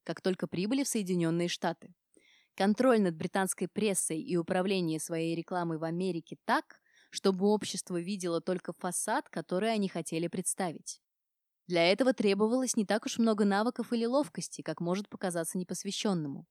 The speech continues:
У Меган в кармане лежал журнал People, за которым стояла Sunshine Sex. Американская пресса, как уже говорилось ранее, в принципе гораздо более склонна печатать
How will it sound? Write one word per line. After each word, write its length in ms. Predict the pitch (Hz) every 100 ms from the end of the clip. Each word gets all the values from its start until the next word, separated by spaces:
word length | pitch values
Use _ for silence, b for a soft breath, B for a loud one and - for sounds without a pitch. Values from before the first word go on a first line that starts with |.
| _ _ _ _ _ _
У 100 | 190
Меган 400 | 180 180 247 262
в 80 | 202
кармане 500 | 196 180 185 254 240
лежал 320 | 196 180 214
журнал 420 | 208 202 208 220 208
People, 380 | 285 262 147 - - _ _ _ -
за 120 | 180
которым 440 | 175 170 214 277
стояла 340 | - 220 202 220
Sunshine 460 | - 196 202 208
Sex. 540 | 202 220 - - - _ _ _ _ _ _ _
Американская 520 | 175 190 202 320 -
пресса, 380 | 302 254 285 -
как 160 | 285 277
уже 140 | 240
говорилось 520 | 226 214 214 220 214 -
ранее, 400 | 196 190 226 294
в 80 | -
принципе 480 | 247 220 240 -
гораздо 400 | 233 180 180 170
более 280 | 165 175 170
склонна 460 | 170 - 175 175 156
печатать 400 | - - 165